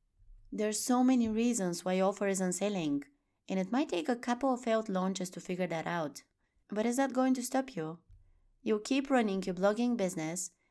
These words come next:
but will now have a fantastic product to offer to anyone who wants to work with you more closely. Let's think for a moment where the decision to become a course creator can take you.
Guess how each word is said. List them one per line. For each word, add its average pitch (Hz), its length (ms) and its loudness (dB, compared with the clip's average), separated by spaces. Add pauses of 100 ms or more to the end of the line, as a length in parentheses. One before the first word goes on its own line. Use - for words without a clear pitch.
but 214 220 0
will 214 120 2
now 233 240 2
have 254 180 2
a 254 80 2
fantastic 233 720 -2
product 220 340 0
to 208 80 -2
offer 220 280 2
to 202 160 -6
anyone 254 360 4
who 233 140 -2
wants 185 280 -2
to 185 100 -6
work 185 280 -2
with 190 140 -6
you 185 60 0
more 175 220 -2
closely. 180 640 -2 (640)
Let's 277 240 -2
think 311 280 4
for 233 120 2
a 214 40 4
moment 190 720 0 (120)
where 214 220 0
the 262 120 -2
decision 214 480 -2
to 214 80 -8
become 190 300 -4
a 185 60 -2
course 185 300 -2
creator 170 380 -6
can 160 240 -8
take 160 300 -8
you. 156 180 -8